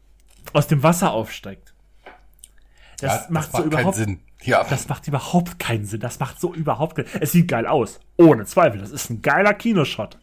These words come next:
Speaker 1: Ohne Frage. Es macht halt nur überhaupt keinen Sinn. Und das gilt für tatsächlich ein paar Sachen mehr noch in diesem Film. Auch um die Figur von Benedict Cumberbatch. Ich glaub, wie hieß er am Anfang? John Harrison, genau. Am Anfang des Films heißt er noch John Harrison.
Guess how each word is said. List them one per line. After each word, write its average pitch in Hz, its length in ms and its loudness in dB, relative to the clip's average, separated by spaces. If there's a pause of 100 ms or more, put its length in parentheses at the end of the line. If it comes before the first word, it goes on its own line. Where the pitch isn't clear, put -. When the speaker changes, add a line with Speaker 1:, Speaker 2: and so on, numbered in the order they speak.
(120)
Speaker 1:
Ohne 156 240 2
Frage. 180 400 -2 (180)
Es 156 200 -6
macht 139 240 -4
halt 131 140 -2
nur 135 120 -4
überhaupt 117 500 -6
keinen 120 220 -8
Sinn. 110 220 -12 (1300)
Und 170 160 2
das 170 140 0
gilt 175 160 0
für 165 120 -2
tatsächlich 151 340 -2
ein 147 80 -6
paar 151 160 -2
Sachen 147 260 -6
mehr 139 180 -2
noch 107 120 -8
in 107 80 -12
diesem 110 200 -14
Film. 135 380 -8 (580)
Auch 135 220 -2 (180)
um 165 200 4
die 147 120 -2
Figur 147 400 -2
von 131 420 -4 (180)
Benedict 127 360 -4
Cumberbatch. 135 460 -6 (460)
Ich - 60 -20
glaub, 156 200 -2
wie 156 60 0
hieß 170 120 -6
er 185 60 2
am 165 60 -2
Anfang? 160 220 -4
John 147 180 -2
Harrison, 156 340 0
genau. 123 160 -4
Am 117 160 -8
Anfang 143 220 -2
des 131 80 -8
Films 151 180 -6
heißt 143 180 -4
er 147 40 -8
noch 135 160 -8
John 139 200 -6
Harrison. 139 380 -8